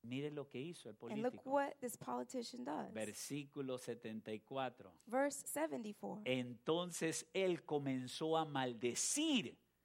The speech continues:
Speaker 1: Y en el hebreo maldecir significa comenzó a decir malas palabras e insultar.
Speaker 2: And he began to curse, and that means to curse and to insult with really bad words.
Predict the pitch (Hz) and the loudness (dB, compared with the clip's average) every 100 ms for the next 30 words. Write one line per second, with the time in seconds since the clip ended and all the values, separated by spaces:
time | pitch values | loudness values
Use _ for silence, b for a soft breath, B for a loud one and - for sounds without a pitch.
0 | _ 139 139 135 127 131 170 185 175 147 | _ -2 4 6 6 4 2 2 2 0
1 | 135 170 175 175 151 135 185 170 170 135 | 0 0 -2 -2 -4 -4 -2 0 0 0
2 | 123 120 - 156 143 - 156 127 123 143 | -4 -4 -6 -4 -4 -4 -6 -8 -4 -4
3 | 147 143 139 - - 107 113 123 131 123 | -4 -6 -8 -12 -8 -6 -6 -6 -6 -8
4 | 110 104 - 101 95 113 90 80 B B | -8 -12 -14 -18 -8 -6 -6 -10 B B
5 | 233 240 302 285 262 220 233 - 262 214 | -2 0 2 2 2 0 -6 2 6 6
6 | 185 202 202 196 208 208 196 - - 226 | 4 -2 2 2 2 -4 -4 -10 -2 2
7 | 196 185 190 190 208 185 185 - 190 156 | 2 0 -4 -4 -4 -4 -2 2 2 2
8 | 185 190 196 190 180 180 165 156 - | -4 -2 -2 0 0 0 -4 -6 -12